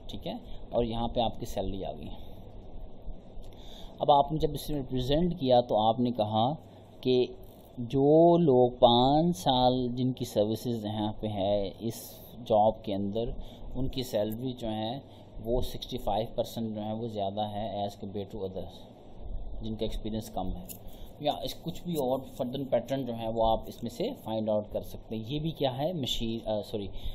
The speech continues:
data science है ये वाली, ठीक है। एक पहली example मैंने आपको दी कि आप services record करना, फिर आप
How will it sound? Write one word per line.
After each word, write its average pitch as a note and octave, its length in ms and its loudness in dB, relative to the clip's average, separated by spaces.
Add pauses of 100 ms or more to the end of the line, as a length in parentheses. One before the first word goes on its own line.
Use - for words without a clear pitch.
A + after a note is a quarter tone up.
(220)
data A#2 240 4
science A2 440 -2
है F#2 140 -4
ये F#2 80 -10
वाली, F2+ 180 -10 (1500)
ठीक - 160 -4
है। B2+ 140 -4
एक G#2+ 80 -2
पहली A2+ 300 -2
example A2+ 320 0
मैंने A#2 220 0
आपको A2 340 -2
दी A#2 240 -4 (720)
कि A#2 80 -2
आप G#2 180 2
services A#2 500 -4
record G#2+ 340 2
करना, A2+ 160 0
फिर A#2 180 4
आप A2 260 0